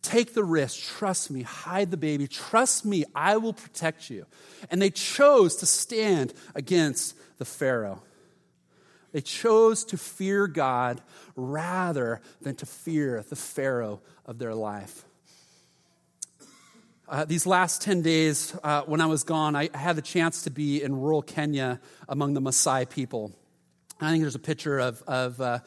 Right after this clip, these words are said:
a Maasai woman. And the, the, the Maasai people, uh, ruled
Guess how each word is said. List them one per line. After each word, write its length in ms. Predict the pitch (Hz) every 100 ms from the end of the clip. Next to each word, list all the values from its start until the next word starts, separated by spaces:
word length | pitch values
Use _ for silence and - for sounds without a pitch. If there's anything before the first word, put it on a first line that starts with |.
| - -
a 180 | 139 139
Maasai 460 | 143 143 180 147 139
woman. 400 | 143 139 143 160
And 160 | 180 214
the, 160 | 247 -
the, 300 | 185 226 262
the 180 | 185 165
Maasai 360 | 190 - 277 254
people, 540 | 247 220 196 180 170 - - -
uh, 180 | 165 165
ruled 640 | 156 233 233 180 160